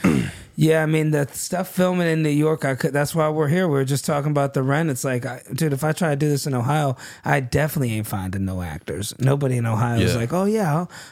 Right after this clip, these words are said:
Speaker 2: I'll do that. I'll, I won't change oil tomorrow at the Ford dealership. I'll
Speaker 1: Mm-hmm.
Speaker 2: come,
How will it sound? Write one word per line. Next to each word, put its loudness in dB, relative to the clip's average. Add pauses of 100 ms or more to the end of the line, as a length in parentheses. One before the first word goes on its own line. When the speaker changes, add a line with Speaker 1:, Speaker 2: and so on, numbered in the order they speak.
Speaker 2:
I'll 2
do 2
that. 0 (380)
I'll, 2
I 0
won't 0
change 0
oil 0
tomorrow 0 (320)
at 0
the 2
Ford 0
dealership. 0
I'll 0
Speaker 1:
Mm-hmm. -2
Speaker 2:
come, 2